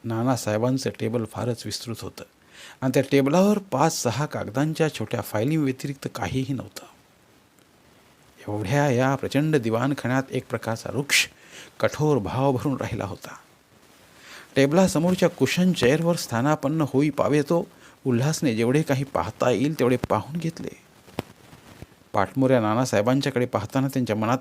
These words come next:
आलं, एवढ्या मोठ्या उद्योगपतीच्या ह्या उद्योग महालात एवढी भीषण निशांतता का?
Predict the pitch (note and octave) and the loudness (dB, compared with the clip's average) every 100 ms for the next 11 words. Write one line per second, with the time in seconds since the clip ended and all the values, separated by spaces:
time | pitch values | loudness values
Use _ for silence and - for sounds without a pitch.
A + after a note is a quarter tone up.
0 | - C3 G#3+ - - G#2 G#2+ D3+ G3 A#2+ | -2 -2 -4 -8 -4 -2 0 2 2 2
1 | G#2 - - F#3 G2 F#2+ D3 - C#3+ - | -2 -2 0 0 0 -2 -4 -2 -4 -4
2 | D3+ D#3 E3 A2 A2+ E3 F3 A#2 F#2+ C#3 | -4 -2 0 2 2 2 -2 -4 0 0
3 | D3 F#2+ B2+ D3+ E3+ - B2+ B2 D#3+ C#3+ | 0 -2 -2 -2 -2 -2 -2 0 -2 -2
4 | G2 G2+ D#3 D#3+ A#2 - F#2+ B2+ F#3+ G3+ | -2 -2 -2 0 -2 -4 -4 -4 -4 -6
5 | G3 - | -6 -6